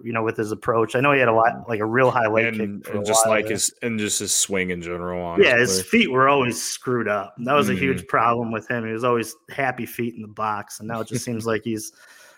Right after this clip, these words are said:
Speaker 1: a lot more balanced, which, uh, even now when he struggles, you can see he's a little bit, you know, happy feet, but
Speaker 2: Mm-hmm.
Speaker 1: it'd be nice to see him just be more settled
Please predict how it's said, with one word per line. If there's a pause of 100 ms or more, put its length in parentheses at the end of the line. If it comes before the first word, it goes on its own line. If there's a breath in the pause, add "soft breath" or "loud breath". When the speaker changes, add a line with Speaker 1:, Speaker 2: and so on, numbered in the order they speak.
Speaker 1:
a
lot
more
balanced,
which,
uh, (440)
even
now
when
he
struggles,
you
can
see
he's
a
little
bit, (340)
you
know, (140)
happy
feet,
but (340 soft breath)
Speaker 2:
Mm-hmm.
Speaker 1:
it'd
be
nice
to
see
him
just
be
more
settled